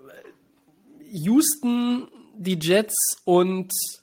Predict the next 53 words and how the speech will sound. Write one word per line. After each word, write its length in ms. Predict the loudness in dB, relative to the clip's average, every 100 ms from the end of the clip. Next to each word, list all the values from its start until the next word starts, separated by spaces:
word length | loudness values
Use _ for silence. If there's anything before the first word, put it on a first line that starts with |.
| _ _ _ _ _ _ _ _ _ -6
die 100 | 4
Dolphins, 580 | 6 6 2 -8 -8 2
das 180 | 2 2
sind 140 | -2
so 240 | 0 4
halt 200 | 4 4
die 80 | 0
drei 160 | 2 2
Teams. 480 | 0 -2 -4 -2 2
Wer, 220 | 2 4
wer 100 | 2
spielt 260 | 2 0
denn 140 | 2 2
da 100 | 2
wo 100 | 0
Quarterback? 580 | 4 4 4 -2 -2 -2
Also, 300 | 0 0 -2 -16 _ _ -4
wer 200 | 0 2
in 80 |
Houston 220 | 2 0 -2
letztlich 360 | -2 -6 -10 -6
Quarterback 340 | 0 2 2
spielt 200 | 0 0
nächstes 160 | 0 2
Jahr, 80 | 0
ist 120 | 2
wurscht, 300 | 6 6 4
das 80 | -2
Team 180 | -2 0
bleibt 180 | 0
schlecht. 420 | 2 2 2 -2 -14 -20 -20 _ _ _ _ _ _ 2
Mutmaßlich, 720 | 4 8 6 4 -2 -4 0
aber 380 | 4 4 2 -4
es 140 | -4
wird 140 | -2 2
ja 80 | 0
nicht 160 | 0
Deshaun 200 | -2 0
Watson 280 | 0 0 -2
sein. 180 | -4 -2
Wohin 220 | 0 2
geht 180 | 0 0
Watson, 320 | -2 0 -2
wenn 100 | 0
er 60 | 0
endlich 220 | 0 -4
die 80 | -4
Freigabe 480 | 2 4 4 4
bekommt, 420 | 0 0 0 0 -2
wenn 80 |
er 100 | -2
getradet 440 | -2 -2 -2 -2 -2
wird? 180 | -4